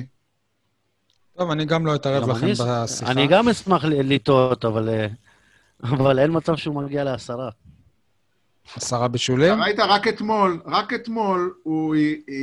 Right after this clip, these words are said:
Speaker 3: ייצר איזה שלושה, ארבעה, אה, מהלכי התקפה, אני יכול להגיד מרהיבים, של חיתוך, של הטעיה, של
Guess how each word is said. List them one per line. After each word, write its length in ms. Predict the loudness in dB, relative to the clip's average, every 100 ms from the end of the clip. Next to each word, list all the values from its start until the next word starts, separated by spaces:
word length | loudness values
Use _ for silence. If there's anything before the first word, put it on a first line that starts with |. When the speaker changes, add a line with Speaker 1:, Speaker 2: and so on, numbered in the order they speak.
| -6 -6 -4
Speaker 3:
ייצר 460 | -6 -6 -4 -2 -2
איזה 180 | -2 -4
שלושה, 460 | -4 -4 -4 -2 -2
ארבעה, 760 | -2 -4 -2 0 0 0 -4 -6
אה, 460 | -8 -8 -8 -8 -8
מהלכי 500 | -6 -4 -4 -6 -6
התקפה, 680 | -8 -8 -12 -4 -2 0 -2 -8 -12
אני 80 |
יכול 160 | -8 -6
להגיד 180 | -6 -4
מרהיבים, 720 | -4 -4 -2 -2 -2 -2 -4 -8 _ _ _
של 200 | -8 -6
חיתוך, 720 | -6 -8 -4 0 0 0 -10 _ _
של 200 | -12 -6 -6
הטעיה, 640 | -6 -4 0 2 2 2 -6 _
של 140 | -8